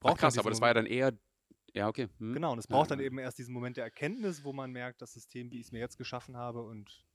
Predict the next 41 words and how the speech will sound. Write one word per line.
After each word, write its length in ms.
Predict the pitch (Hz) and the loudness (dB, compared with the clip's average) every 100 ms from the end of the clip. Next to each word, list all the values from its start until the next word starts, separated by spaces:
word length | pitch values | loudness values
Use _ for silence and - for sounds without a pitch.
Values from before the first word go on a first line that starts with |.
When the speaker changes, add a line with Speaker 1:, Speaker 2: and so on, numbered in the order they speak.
| _ _ - | _ _ -14
Speaker 2:
die 80 | 104 | -10
Arbeit, 220 | 104 117 | -8 -10
wie 60 | 113 | -10
ich 40 | |
sie 60 | 113 | -8
jetzt 160 | 120 | -8
gestalte, 280 | 120 123 117 | -6 -6 -6
funktioniert 580 | - 127 - 120 170 247 | -8 -10 -8 -6 -4 -4
nicht. 260 | 147 151 120 | -6 -6 -8
Was 200 | 113 - | -8 -10
Speaker 1:
Mhm. 200 | 95 95 | -12 -10
Speaker 2:
ändere 260 | 135 113 | -10 -10
ich? 200 | 113 - _ _ _ _ - | -12 -16 _ _ _ _ -18
Zu 120 | - | -10
merken, 400 | 113 113 113 110 | -6 -6 -8 -20
ach 140 | - - | -20 -16
krass, 300 | - 110 - | -14 -12 -12
da 100 | 104 | -12
bin 160 | 117 | -12
ich 80 | 120 | -14
irgendwie 500 | 143 123 120 120 120 _ _ _ _ _ | -16 -16 -16 -16 -18 _ _ _ _ _
viel 240 | - 151 | -16 -14
zu 80 | - | -10
stark 240 | - 123 | -10 -8
in 60 | 110 | -8
der 80 | 104 | -8
Speaker 1:
Mhm. 40 | |
Speaker 2:
Außenorientierung 640 | 95 98 98 95 - 101 107 | -8 -10 -16 -20 -20 -20 -20
gewesen. 320 | 104 104 101 | -18 -12 -10
Speaker 1:
Mhm. 160 | 98 113 | -10 -14
Speaker 2:
Äh, 140 | _ 120 120 120 | _ -20 -20 -16
und 80 | |
hab, 100 | 107 _ - | -16 _ -12
war 120 | 98 | -10
gar 160 | 101 104 | -8 -10
nicht 180 | 104 - - | -12 -18 -10
bei 120 | 104 | -8
mir 280 | 101 117 117 | -8 -8 -8
und 80 | 101 | -8
hab 100 | 101 | -12
auf 160 | 110 | -16